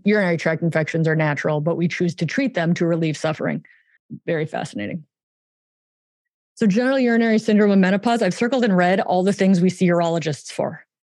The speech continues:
Dysuria, recurrent U T Is, burning,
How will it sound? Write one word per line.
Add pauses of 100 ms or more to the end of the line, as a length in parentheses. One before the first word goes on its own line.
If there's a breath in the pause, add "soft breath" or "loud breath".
(680 loud breath)
Dysuria,
recurrent
U
T
Is,
burning,